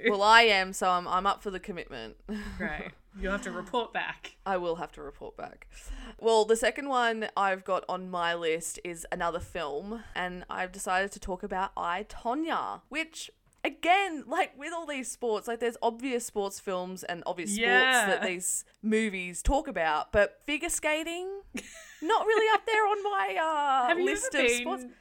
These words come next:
Speaker 2: ice skating?
Speaker 1: Not live. I mean, I watched the Olympics. <laughs>
Speaker 2: No, I meant, have you ever physically been yourself?
Speaker 1: Oh, oh, no, no.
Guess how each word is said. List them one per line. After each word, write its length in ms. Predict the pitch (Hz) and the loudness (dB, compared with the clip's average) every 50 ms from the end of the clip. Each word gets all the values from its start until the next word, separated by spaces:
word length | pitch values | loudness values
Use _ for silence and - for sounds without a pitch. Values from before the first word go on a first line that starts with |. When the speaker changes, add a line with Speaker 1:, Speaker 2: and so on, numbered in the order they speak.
| _ _ | _ _
Speaker 2:
ice 200 | 247 240 262 262 | -2 -2 -2 -2
skating? 280 | - - 285 277 294 339 - - _ _ | -4 -8 -10 -10 -10 -10 -14 -18 _ _
Speaker 1:
Not 240 | 208 220 269 285 - | -2 0 0 2 4
live. 640 | 233 233 233 196 151 90 - 175 190 - - - - _ _ _ - | 4 6 6 6 4 2 -2 -6 -10 -12 -16 -20 -20 _ _ _ -4
I 80 | 214 | 0
mean, 160 | 226 226 220 | 0 2 4
I 80 | 220 214 | 4 4
watched 240 | 214 240 240 - - | 4 4 2 0 -2
the 80 | 190 | -6
Olympics. 580 | 175 175 170 185 190 - - - - - - - - | -6 -4 -4 -4 -4 -4 -6 -8 -10 -12 -8 2 4
<laughs> 60 | - - - - - 220 233 | 4 6 6 4 0 2 4
Speaker 2:
No, 80 | 247 247 | 6 6
I 100 | 247 247 | 6 6
meant, 180 | 247 254 247 | 4 0 0
have 160 | 240 254 240 | 0 0 0
you 160 | 247 247 247 240 | 0 0 0 0
ever 200 | 240 226 226 214 | -2 -2 -4 -8
physically 440 | - 240 220 220 226 247 226 208 202 | -8 -8 -8 -8 -6 -6 -6 -6 -4
been 260 | 208 202 196 214 196 | -4 -4 -4 -4 -6
yourself? 640 | 185 175 165 - - 208 180 - - - - - - _ _ _ _ - 302 | -6 -8 -8 -6 -6 -4 -4 -6 -8 -12 -18 -20 -20 _ _ _ _ 12 12
Speaker 1:
Oh, 240 | 359 427 453 403 - | 12 12 12 12 12
oh, 280 | 254 320 370 349 254 214 | 12 12 12 12 12 12
no, 360 | 214 233 285 359 359 233 175 | 10 12 12 12 12 12 10
no. 280 | 165 185 226 302 254 | 6 6 8 8 6